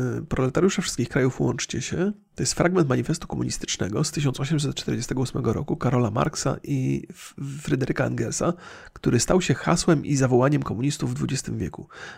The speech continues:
Wezwanie to było również hasłem wszystkich republik Z S R R, a także widniało w, a w tu-, w tłumaczeniu na odpowiednie języki narodowe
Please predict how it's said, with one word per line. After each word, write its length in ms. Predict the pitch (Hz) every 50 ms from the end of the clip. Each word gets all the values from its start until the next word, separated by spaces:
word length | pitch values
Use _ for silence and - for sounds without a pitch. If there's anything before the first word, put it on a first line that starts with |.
| - -
Wezwanie 420 | - 113 113 117 135 180 208 196
to 100 | - 117
było 260 | 101 117 117 117 117
również 300 | 131 143 151 139 117 -
hasłem 260 | - 113 113 - 117 120
wszystkich 320 | - - - - 151 139
republik 380 | 139 - - 117 131 131 131 170
Z 60 | 151
S 200 | 101 - - -
R 100 | 120 127
R, 180 | 147 175 208 - - - - - - -
a 100 | - 117
także 300 | - - 127 131 127 135
widniało 640 | 123 135 135 127 127 127 117 110 101 98 - 185 202
w, 100 | - - _ - 175 113 110 - -
a 200 | - - 139 -
w 140 | - - -
tu-, 320 | - - - - - - -
w 60 | -
tłumaczeniu 400 | - 147 127 120 127 - 143 143
na 60 | 135 131
odpowiednie 280 | 131 - 147 139 135
języki 280 | 135 131 135 135 - -
narodowe 420 | - 113 110 113 127 147 165 170